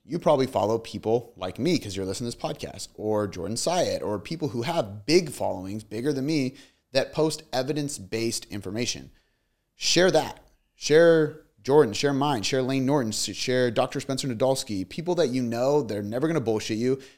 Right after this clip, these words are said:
Some of the stuff is boring, but absolutely evidence-based, and they have that huge following that you might not have.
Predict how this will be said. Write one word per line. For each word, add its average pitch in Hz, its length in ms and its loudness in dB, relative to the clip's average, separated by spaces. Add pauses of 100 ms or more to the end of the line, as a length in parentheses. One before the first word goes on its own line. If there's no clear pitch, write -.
(140)
Some 147 220 -2
of 156 60 0
the 160 60 2
stuff 147 240 4
is 107 140 -4
boring, 110 720 -4 (260)
but - 380 -6 (200)
absolutely 127 580 0
evidence-based, 113 720 -2 (320)
and 120 180 -6
they 151 160 6
have 117 320 0
that 107 120 0
huge 107 280 -6
following 92 380 -6
that 90 100 -4
you 113 160 -4
might 101 220 -6
not 85 160 -12
have. - 400 -4